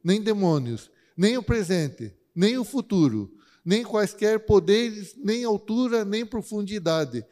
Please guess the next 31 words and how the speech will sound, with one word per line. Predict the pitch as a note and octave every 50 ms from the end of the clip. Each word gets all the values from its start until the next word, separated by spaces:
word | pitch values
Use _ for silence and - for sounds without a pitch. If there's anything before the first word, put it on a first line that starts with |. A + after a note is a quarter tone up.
| _ _ _ _ _ _ _
nem | - F3 G#3+ A#3+
qualquer | G#3+ - A#3 G#3 G#3 - A#3 A3+ G#3+
outra | A3 B3 B3 A#3+ A3+ A3
coisa | - - G#3+ A3+ B3 B3 G3 G#3+ A3
na | A3 G#3 F#3+
criação | - - G#3 G3+ F#3 E3 - - F#3+ G3+ A3 A#3+ A3+
será | - - G#3+ G3+ F#3 F#3 G3 F#3+
capaz | - F#3+ F#3 E3+ - F#3+ F#3 F#3 F#3 F3+ D#3
de | E3 F3+ F3 E3
nos | E3+ E3+ F3 F3+ F#3 E3+ -
separar | - G3 F3 E3+ _ - D#3+ D3+ D3 C#3 C3+ C#3+ C#3+ C#3+ C#3+
do | C3+ C3+ C3
amor | C3 C3 B2+ A#2+ A#2+ B2 B2+ C3 C3
de | B2+ B2 B2+ B2 _
Deus | - C3+ D3+ D#3+ D#3+ E3 D#3+ - - _ - - _ _ _ _ _ _ _
que | _ D3+
está | C#3+ C3 A#2 - - - C#3+ C#3+ D3 C#3+ C#3 - -
em | D3+ D3 C#3+
Cristo | C#3 _ - D#3+ F3 F3 D#3+ - - D#3+
Jesus, | D3+ C#3+ D3+ C#3+ C3 A#2+ C3+ C#3 C#3+ C#3+ C#3 C#3 - _ _ _ _ _ _ _ _ _
nosso | - B2+ B2+ B2+ B2 B2 B2 - - D3+ B2+
Senhor." | A#2 - - - - C3+ A#2+ A#2+ A#2 A#2+ A#2+ A2+ A2 G#2+ G2+ - _ _ _ _ _ _ _ _ _ _ _ _ _ _ - - -
Deixa | C#3+ C#3 E3+ E3+ E3 - E3 E3
isso | E3+ - - E3
gravado | D3+ D#3+ D#3 D3 C#3 D3 E3 E3+ E3 E3+ E3
no | D#3 D#3+ D#3
teu | D#3 F3 F3 E3+
coração. | - - F3 E3+ E3+ D3+ - - D#3 D3+ C#3 A#2+ G#2+ F#2+ _ _ _ _ _ _ _ _ _ _ _ _ _ _ _ _
Deixa | - C#3 E3 E3+ D#3+ - E3+
isso | E3+ - - F3
gravado. | E3 E3 D#3 D3 D3+ D#3 D3+ D3 C3 A2+ A2 G#2